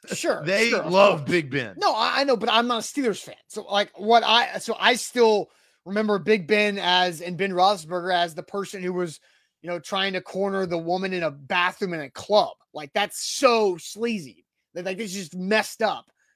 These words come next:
Speaker 1: for somebody to do that. So, again, like, I, I still have that in my mind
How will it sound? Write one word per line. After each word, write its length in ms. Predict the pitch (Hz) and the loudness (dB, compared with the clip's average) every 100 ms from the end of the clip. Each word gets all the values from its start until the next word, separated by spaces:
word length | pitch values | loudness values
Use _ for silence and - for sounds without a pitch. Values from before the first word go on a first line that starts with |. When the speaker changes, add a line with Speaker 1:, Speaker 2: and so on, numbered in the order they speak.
| _ _ - | _ _ -14
Speaker 1:
for 160 | 190 | -10
somebody 300 | 175 220 196 | -4 -2 0
to 60 | 170 | 0
do 200 | 185 214 | -2 -2
that. 220 | 143 73 _ _ _ _ - | -4 -14 _ _ _ _ -4
So, 280 | 233 214 | 2 4
again, 360 | 202 202 247 185 | 4 4 4 4
like, 180 | 185 190 | -2 0
I, 200 | 208 - _ _ _ _ - | 0 0 _ _ _ _ -6
I 120 | 202 | -4
still 420 | - - 269 311 | -4 -6 4 4
have 360 | 214 226 247 190 | 6 4 4 4
that 180 | 214 202 | 2 2
in 100 | 190 | 0
my 160 | 180 | -2
mind 600 | 170 214 220 147 131 139 | -2 -2 -2 -4 -10 -16